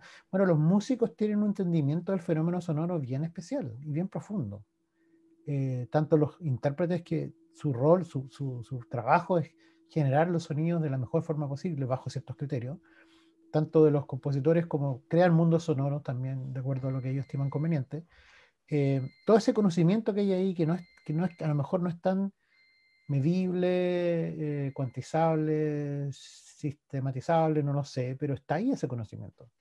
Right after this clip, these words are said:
Entonces, eh, lo que quiero tratar de decir es que en el fondo la ingeniería debiera tratar de, de aprender mucho desde el conocimiento de, del mundo de las artes, en realidad, que, que es como, es como bien complementario a, a lo que los ingenieros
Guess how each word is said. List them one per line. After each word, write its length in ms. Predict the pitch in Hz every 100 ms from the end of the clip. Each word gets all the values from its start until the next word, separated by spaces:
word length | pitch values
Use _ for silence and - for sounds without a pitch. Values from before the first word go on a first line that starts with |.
| _ _ _ _ _
Entonces, 580 | 135 139 131 151 147 151 _ _ 160
eh, 460 | 143 131 123 143 160
lo 80 |
que 120 | 135 131
quiero 220 | 156 165
tratar 380 | 170 147 143 160
de 80 |
decir 260 | 156 - 170
es 120 | 175
que 100 | 160
en 60 | 139
el 40 |
fondo 300 | - 156 151
la 80 | 147
ingeniería 720 | 139 151 135 143 170 175 190 _ _ _ _ _ -
debiera 480 | 143 139 139 151 160
tratar 360 | 143 139 147
de, 360 | 151 147 139 135
de 140 | 120
aprender 380 | 123 135 127 147
mucho 400 | 135 196 - 180
desde 260 | 156 143 147
el 180 | 131 -
conocimiento 960 | 139 135 - 131 143 160 - 165 156
de, 380 | 143 139 135 123
del 140 | 131
mundo 200 | 143 170
de 60 | 143
las 100 | 117
artes, 300 | 156 - 123
en 60 |
realidad, 280 | 113 110 117
que, 240 | - 127 - _ _ _ _
que 100 | 156
es 60 | -
como, 440 | 165 151 143 - _ _ _ _
es 120 | 139
como 160 | - 160
bien 100 | 170
complementario 680 | 196 190 160 151 143 104 - _ 143
a, 80 | 135
a 60 | 127
lo 100 | 131
que 80 | 127
los 100 | 135
ingenieros 560 | 135 131 131 135 127